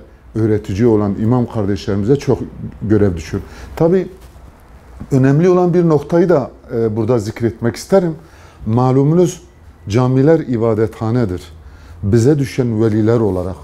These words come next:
bize düşen Müslümanlar olarak hepimizin mutlaka beş vakit cam-, namazı camide kılmakla alakalı bir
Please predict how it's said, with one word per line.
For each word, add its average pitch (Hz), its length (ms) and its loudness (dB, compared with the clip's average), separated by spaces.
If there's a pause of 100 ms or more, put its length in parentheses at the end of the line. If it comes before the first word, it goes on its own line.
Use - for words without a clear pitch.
bize 104 320 0
düşen 110 280 -2
Müslümanlar 101 640 0
olarak 98 360 -4 (460)
hepimizin 120 680 0 (380)
mutlaka 117 840 0
beş 147 300 0
vakit 117 340 -2 (160)
cam-, 113 320 2 (320)
namazı 113 680 2
camide 107 800 0
kılmakla 120 520 -4
alakalı 113 560 -2 (340)
bir 127 260 2